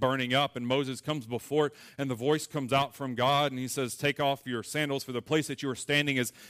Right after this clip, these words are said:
is holy ground." And God commissions Moses to go and to take the people of Israel out of slavery, to go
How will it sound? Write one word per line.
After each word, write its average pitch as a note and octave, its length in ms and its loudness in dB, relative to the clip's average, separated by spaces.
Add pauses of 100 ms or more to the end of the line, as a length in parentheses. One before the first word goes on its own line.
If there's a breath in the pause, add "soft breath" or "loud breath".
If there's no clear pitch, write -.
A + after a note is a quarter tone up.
is B2+ 120 0
holy D#3 320 2
ground." B2+ 340 2
And A2+ 80 -6
God C3+ 260 2
commissions C#3 560 -4
Moses B2+ 440 0 (280 loud breath)
to D#3+ 140 0
go B2+ 800 2 (1000 soft breath)
and C#3+ 80 0
to C3+ 80 -2
take D3+ 160 4
the C3+ 80 -8
people C#3 220 0
of C3 80 -2
Israel C3 460 2 (440)
out C3 340 2 (200)
of A2 100 -14
slavery, C#3 420 0
to B2+ 140 -4
go D3 400 2